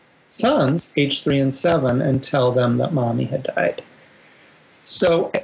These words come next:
a-, anyone that's experienced an intimate death like that knows that you are thrust into this deep, dark, hopeless, indescribable pit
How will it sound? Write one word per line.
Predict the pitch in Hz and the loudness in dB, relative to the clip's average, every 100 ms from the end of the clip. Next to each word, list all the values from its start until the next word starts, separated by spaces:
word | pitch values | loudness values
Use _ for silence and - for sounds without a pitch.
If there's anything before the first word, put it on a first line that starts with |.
| - - | -6 -4
a-, | - | 0
anyone | 220 240 254 196 170 165 | 2 2 4 4 4 2
that's | 156 143 - - - - | 2 0 -4 -4 -6 -4
experienced | 160 - - - - 139 143 139 131 | -4 0 -2 -2 0 2 2 2 0
an | 131 127 | -2 -2
intimate | - 135 131 131 127 131 - | 0 0 0 -2 0 -2 -2
death | 202 214 | 0 0
like | 143 127 127 | 0 0 0
that | 139 131 - - | 0 0 -2 0
knows | 165 180 180 143 135 147 - - - | 2 4 4 4 2 0 -2 -8 -6
that | - 143 - 151 | -2 -2 0 2
you | 151 160 | 2 2
are | 143 | 0
thrust | 135 - 147 135 131 - | -2 0 2 2 0 0
into | 147 131 131 | 0 0 0
this | 127 127 117 - | 0 0 0 -2
deep, | - 123 123 127 - | 0 2 2 -2 -10
dark, | - 120 117 117 - - - - - | -2 0 2 0 -4 -18 -20 -20 -10
hopeless, | - 135 120 131 123 120 - - - | 0 0 2 2 2 2 -2 -4 2
indescribable | 147 143 139 - - 123 117 123 120 120 123 127 | 4 4 2 0 0 2 2 0 -2 -2 -2 -4
pit | - 127 - | -2 -2 -2